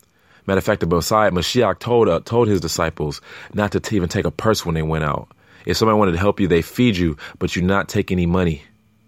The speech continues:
This word is for free. Are you gonna follow the traditions of men, or are you gonna follow what Yah says? Come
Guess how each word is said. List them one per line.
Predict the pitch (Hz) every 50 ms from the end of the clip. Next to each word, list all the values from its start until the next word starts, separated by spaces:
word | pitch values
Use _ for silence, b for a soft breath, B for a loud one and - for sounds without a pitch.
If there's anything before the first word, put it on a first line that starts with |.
| _ _ _ _ _ _ _ -
This | 104 107 101
word | 107 113 113 101
is | 101 92
for | - 92 80
free. | - - 101 104 90 78 76 - _ _ _ _ _ _ _ _ _ _ _ _ _ _ _ _ _ _ _ _ _ _ _ _ _ _ _ _ _ _ _ _ _ _ _ _ _ _ _ _ _ _ _ _ _ _ _ _ _ _ _ _ _ _ _ _ _ _ _ _ _ _ _ _ _ _ _ _ _ _ _ _ _ _ _ _ _ _ _ _ _ _ -
Are | 95
you | 95 98
gonna | 104 98 92
follow | - - 107 98 95 95
the | 85 85
traditions | 80 87 82 95 98 - 95 87 80
of | 85
men, | 82 90 95 101 104 107 104 92 B B B B B B
or | - 85
are |
you | 90 87
gonna | 92 90 85
follow | - - 95 90 87 85
what | 82 80
Yah | 78 82 82 85 82
says? | 76 - - 78 76 73 71 67 - - - - - _ - _ _ _ _ _ _ _ _ _ - - _ _ _ _ _ _ _ _ _ _ _ _ _ _ _ - _ _ _ _ _ b b b b b b b b b b - - _ _ _ - - -
Come | - 101 98